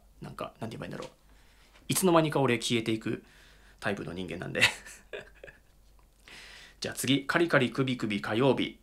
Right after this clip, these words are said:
にいただいたコメント。えー、柴田さんがカリカリクビクビって言うとどうしても下ネタに聞こえてしまう。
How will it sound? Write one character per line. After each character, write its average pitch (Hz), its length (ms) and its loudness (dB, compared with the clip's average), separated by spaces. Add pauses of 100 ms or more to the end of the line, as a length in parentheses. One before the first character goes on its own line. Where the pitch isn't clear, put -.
に 139 140 2
い 107 40 2
た 87 100 -2
だ 82 80 -2
い 78 40 -6
た - 80 -8
コ - 80 -12
メ 76 120 -10
ン - 60 -12
ト。 - 280 2 (120)
え 80 260 -4
ー、 - 20 -10
柴 110 180 0
田 104 60 -4
さ 107 120 -4
ん 104 60 -4
が 107 100 -2
カ 123 120 -2
リ 120 80 0
カ 104 100 0
リ 104 80 -2
ク 117 100 -2
ビ 107 80 -6
ク 107 100 -6
ビ 90 100 -6
っ - 20 -12
て - 140 -10
言 95 60 -2
う - 20 -10
と 95 80 -4
ど 95 100 -2
う 110 60 -2
し - 40 0
て 127 60 -2
も 104 100 -2
下 98 220 -6
ネ 98 80 -8
タ 98 80 -10
に 95 80 -8
聞 - 80 -10
こ - 100 -10
え 104 40 -12
て - 100 -12
し - 140 -2
ま - 80 -6
う。 - 80 -8